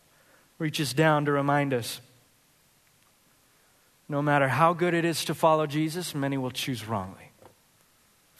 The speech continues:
"Those who enter by the wide gate are many," he says. "Those who choose destruction are many,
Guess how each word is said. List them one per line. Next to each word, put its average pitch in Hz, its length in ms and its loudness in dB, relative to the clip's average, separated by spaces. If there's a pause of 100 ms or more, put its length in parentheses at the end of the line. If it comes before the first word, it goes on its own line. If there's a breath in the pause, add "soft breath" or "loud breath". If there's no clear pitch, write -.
(1200 soft breath)
"Those 151 260 0
who 151 140 -4
enter 165 400 0
by 151 420 4
the 135 140 -4
wide 135 400 2
gate 143 300 -2
are 120 140 -6
many," 120 360 -2
he 101 180 -10
says. 92 540 -14 (520 soft breath)
"Those 147 300 -2
who 143 80 -6
choose 143 380 -6
destruction 127 760 -6
are 120 120 -8
many, 113 400 -4